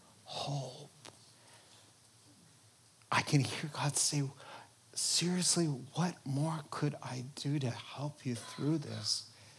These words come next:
I proved it on the cross. I proved it by answering your prayers. You know I'm here.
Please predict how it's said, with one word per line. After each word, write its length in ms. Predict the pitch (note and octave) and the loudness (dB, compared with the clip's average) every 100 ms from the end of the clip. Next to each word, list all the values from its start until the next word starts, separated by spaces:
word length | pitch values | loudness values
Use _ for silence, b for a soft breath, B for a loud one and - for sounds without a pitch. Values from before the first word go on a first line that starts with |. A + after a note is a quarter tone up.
| b b b b - - - - - - - - - - - - | b b b b -20 -20 -20 -20 -20 -20 -20 -20 -20 -20 -20 -4
I 100 | C3 | -2
proved 460 | B2+ - D3 F#3 F3 | 0 4 8 8 8
it 100 | C#3+ | 4
on 140 | B2 | 4
the 100 | A2+ | 2
cross. 540 | A2 - E3+ F3 F3 - | -2 -2 0 2 0 -2
I 40 | |
proved 320 | - - E3+ | -4 4 4
it 100 | E3+ | 4
by 140 | C#3+ B2 | 2 0
answering 480 | C3+ D3+ D3 D#3 C#3 | 0 0 2 2 2
your 100 | A#2+ | 0
prayers. 420 | - D#3 D#3+ C#3+ | -2 0 0 0
You 80 | A#2 | 0
know 280 | C3+ D#3 | 2 2
I'm 140 | C#3+ C#3+ | 2 0
here. 420 | C#3+ D#3 E3 D3+ | 0 2 2 0